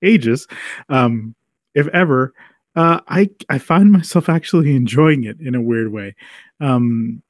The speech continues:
I felt the, the story was compelling enough. I got into it, even though a lot of things felt missing. A lot of things felt, uh, really given over to the characters, you know, where, um, specifically,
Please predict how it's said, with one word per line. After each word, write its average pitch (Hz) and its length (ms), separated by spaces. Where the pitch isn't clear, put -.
I 139 80
felt 170 340
the, 147 420
the 135 160
story 135 520
was 127 380
compelling 139 580
enough. 214 220
I 147 80
got 139 240
into 143 300
it, 185 80
even 160 260
though 151 220
a 120 80
lot 120 280
of 160 140
things 156 320
felt 139 260
missing. 175 640
A 123 60
lot 127 240
of 127 100
things 131 300
felt, 123 380
uh, 113 260
really 143 240
given 120 420
over 117 280
to - 140
the 120 100
characters, 131 760
you 113 120
know, 110 260
where, 110 460
um, 104 440
specifically, 120 1120